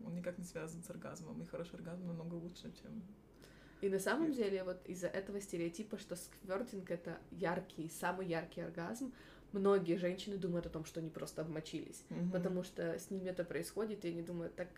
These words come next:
Speaker 2: я же, ну, я же ничего не испытала.
Speaker 1: Мгм.
Speaker 2: Где же эти яркие эмоции, где же этот яркий оргазм?" И они его ждут,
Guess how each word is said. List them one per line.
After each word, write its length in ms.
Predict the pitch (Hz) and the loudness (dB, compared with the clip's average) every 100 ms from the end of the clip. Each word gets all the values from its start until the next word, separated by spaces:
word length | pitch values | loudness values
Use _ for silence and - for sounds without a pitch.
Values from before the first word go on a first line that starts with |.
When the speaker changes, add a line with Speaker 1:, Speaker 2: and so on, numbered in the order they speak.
| - | -4
Speaker 2:
я 180 | 185 185 | 0 0
же, 220 | 185 170 | 0 0
ну, 120 | 170 180 | 0 -2
я 120 | 180 | -2
же 80 | 180 | -2
ничего 260 | 170 - 175 | -4 -4 -6
не 120 | 175 | -6
испытала. 500 | - - 175 196 196 - - | -6 -2 0 2 0 -4 -6
Speaker 1:
Мгм. 80 | 175 | -4
Speaker 2:
Где 220 | 175 190 175 | 4 8 8
же 120 | 180 | 6
эти 160 | 175 180 | 2 2
яркие 460 | 175 185 208 185 | 4 4 0 -2
эмоции, 400 | 190 214 226 220 | 0 0 0 -2
где 200 | 180 180 | 0 0
же 80 | 196 | 0
этот 180 | 190 175 | -4 -2
яркий 300 | 175 196 180 | 0 0 -2
оргазм?" 540 | 175 190 214 220 190 | -2 0 0 0 -2
И 80 | 175 | -2
они 240 | 170 185 190 | 0 -2 -2
его 180 | 165 180 | 0 -2
ждут, 320 | 190 220 | 0 -2